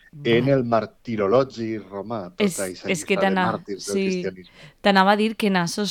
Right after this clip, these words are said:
Speaker 2: té la cosa que un dels sants que més celebren que no estiguera al calendari catòlic. <laughs>
Speaker 1: No és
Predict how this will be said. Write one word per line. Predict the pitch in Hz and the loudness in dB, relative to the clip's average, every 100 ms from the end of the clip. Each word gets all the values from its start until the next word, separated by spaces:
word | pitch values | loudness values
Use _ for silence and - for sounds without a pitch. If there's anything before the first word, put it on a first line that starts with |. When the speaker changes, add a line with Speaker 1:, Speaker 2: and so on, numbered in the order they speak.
| - | -2
Speaker 2:
té | 202 185 | -2 0
la | 190 | 0
cosa | 180 180 - 185 208 | -2 -4 -2 -4 -4
que | 185 170 | -2 -2
un | 180 175 | 0 0
dels | 180 180 | 2 0
sants | - 180 180 - | 0 -2 -2 -2
que | 190 | -2
més | 175 175 | 0 -2
celebren | - 175 175 165 170 | -2 0 2 2 0
que | 170 196 | 0 0
no | |
estiguera | 185 - 165 151 165 156 | 0 -2 -4 -2 -2 -2
al | 151 | -2
calendari | 160 151 151 151 | -2 -2 -2 -2
catòlic. | - 160 - - - | -2 0 -2 -4 -8
<laughs> | - 233 - - - - - 262 - - 277 254 - - - 139 | -4 -4 -4 0 2 4 0 -2 -6 -2 -2 0 -6 -8 -6 2
Speaker 1:
No | 147 151 143 | 6 6 8
és | 147 | 6